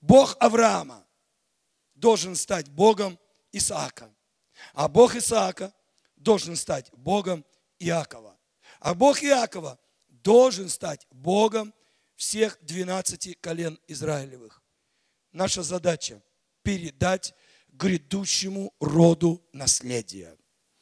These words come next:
Наша задача — передать грядущему роду славу Божью. Вы знаете, когда умирают колдуны,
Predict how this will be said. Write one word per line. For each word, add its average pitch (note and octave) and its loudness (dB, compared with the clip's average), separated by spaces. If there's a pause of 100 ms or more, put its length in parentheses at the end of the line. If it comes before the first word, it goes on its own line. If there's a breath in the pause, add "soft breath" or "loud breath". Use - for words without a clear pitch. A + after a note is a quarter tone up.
(360 soft breath)
Наша G#3 0
задача — F#3 0 (120)
передать G3+ -2
грядущему A#3+ -2
роду F3 0 (380)
славу B2+ 2 (100)
Божью. F#2+ -12 (1400 loud breath)
Вы D#3+ -8
знаете, G3+ -2
когда F#3 -2
умирают F#3+ -4
колдуны, F#3+ -6